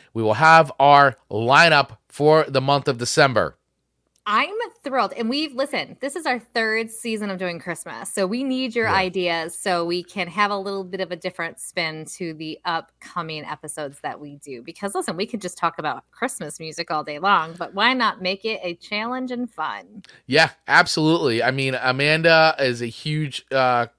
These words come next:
Speaker 1: Christmas fan. I've got a
Speaker 2: Not
Speaker 1: great collection of holiday songs. Uh, and we have talked about quite a few holiday songs. So,
Speaker 2: Yeah,
Speaker 1: I
Speaker 2: we
Speaker 1: mean,
Speaker 2: have.
Speaker 1: listen, and if you wanna get prepped,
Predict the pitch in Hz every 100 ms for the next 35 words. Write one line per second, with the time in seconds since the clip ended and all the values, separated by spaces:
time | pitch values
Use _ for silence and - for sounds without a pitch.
0 | - - 147 151 135 147 139 139 139 143
1 | 156 170 165 156 156 147 107 110 113 160
2 | - 160 147 - 143 123 139 131 127 123
3 | - 123 120 117 110 - - - - 107
4 | 110 139 160 247 214 240 302 220 180 165
5 | - 160 180 170 - 160 143 135 127 110
6 | 131 107 143 151 170 175 175 202 220 147
7 | 127 123 135 170 220 214 - 269 262